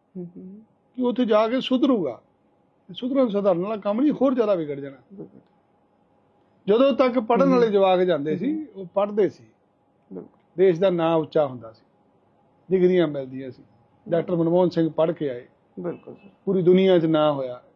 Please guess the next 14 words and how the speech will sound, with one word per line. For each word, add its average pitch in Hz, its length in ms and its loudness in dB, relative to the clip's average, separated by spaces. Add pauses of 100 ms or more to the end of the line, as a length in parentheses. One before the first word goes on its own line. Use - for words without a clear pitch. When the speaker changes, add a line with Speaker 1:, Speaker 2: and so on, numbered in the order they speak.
(500)
Speaker 2:
ਦੁਨੀਆ 165 320 4
ਦੇ 147 200 -2 (280)
ਸਭ 208 140 0
ਤੋਂ 165 140 0
ਵੱਡੇ 151 200 0
economist 165 540 0
ਹੋਏ, 127 200 -16 (1700)
ਦੇਸ਼ 170 200 6
ਚਲਾਇਆ 139 340 0
ਉਹਨਾਂ 135 240 -8
ਨੇ, 123 140 -16 (500)
ਪ੍ਰਧਾਨ 165 300 2
ਮੰਤਰੀ 170 360 2
ਬਣੇ। 120 260 -10